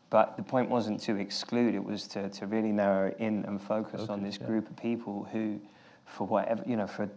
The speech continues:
Speaker 1: a number of reasons that we've seen there, feel, feel abandoned, are completely disengaged, you know, that feel like they are voiceless and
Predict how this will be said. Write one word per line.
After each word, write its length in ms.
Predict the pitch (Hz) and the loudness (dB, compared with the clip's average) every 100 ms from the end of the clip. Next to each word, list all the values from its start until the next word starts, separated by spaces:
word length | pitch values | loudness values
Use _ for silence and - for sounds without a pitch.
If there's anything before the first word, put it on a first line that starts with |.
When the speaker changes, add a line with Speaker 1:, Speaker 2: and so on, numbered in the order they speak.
| - | -6
Speaker 1:
a 80 | 117 | 2
number 340 | 113 123 107 | 4 4 2
of 60 | 98 | 0
reasons 400 | 101 98 98 110 | 0 -2 -4 -4
that 120 | 104 | -4
we've 180 | 104 98 | -4 -6
seen 240 | 107 104 | -4 -2
there, 300 | 117 123 - - | 2 2 0 -4
feel, 360 | 120 107 101 98 - - - - - | -2 -2 -2 -4 -12 -20 -20 -20 -16
feel 440 | - 147 151 110 - | -4 -2 0 -2 -4
abandoned, 640 | 107 101 - 113 113 104 101 | -4 -4 0 2 2 2 0
are 40 | |
completely 540 | 98 104 - 143 - 113 | 0 -4 -2 -2 0 -2
disengaged, 800 | 110 - 104 95 95 95 - - | -2 -4 -4 -4 -6 -6 -12 -8
you 40 | |
know, 120 | 107 104 | -6 -4
that 120 | 98 | -4
feel 240 | - 131 | 0 2
like 200 | 110 95 | 4 2
they 120 | 104 | 2
are 200 | 113 113 | 2 2
voiceless 560 | 110 131 135 104 101 - | 2 0 0 -4 -6 -6
and 280 | 107 110 | -2 -2